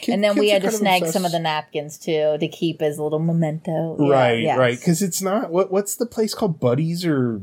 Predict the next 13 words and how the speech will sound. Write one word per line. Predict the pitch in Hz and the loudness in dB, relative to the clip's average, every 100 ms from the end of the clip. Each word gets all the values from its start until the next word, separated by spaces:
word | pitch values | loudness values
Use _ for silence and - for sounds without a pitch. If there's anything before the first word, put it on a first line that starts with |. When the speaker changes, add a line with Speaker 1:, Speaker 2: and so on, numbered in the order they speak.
| 90 | 0
Speaker 2:
Um, | 208 190 175 - | 4 4 2 -2
um, | 190 170 | 0 4
Speaker 1:
No. | 147 | 4
Speaker 2:
Carlos. | 156 160 98 - | 4 2 -2 -6
Speaker 1:
Carlos, | - 170 156 135 104 87 - | 0 4 4 4 2 0 2
that's | 139 107 | 2 4
Speaker 2:
Mm-hmm. | 127 | 2
Speaker 1:
right, | 117 107 | 0 2
'cause | 135 123 | 0 2
it's, | 131 | 2
that's | 143 131 - | 4 2 2
the | 123 | -2
dad | 110 107 95 90 92 | 0 0 0 -4 -8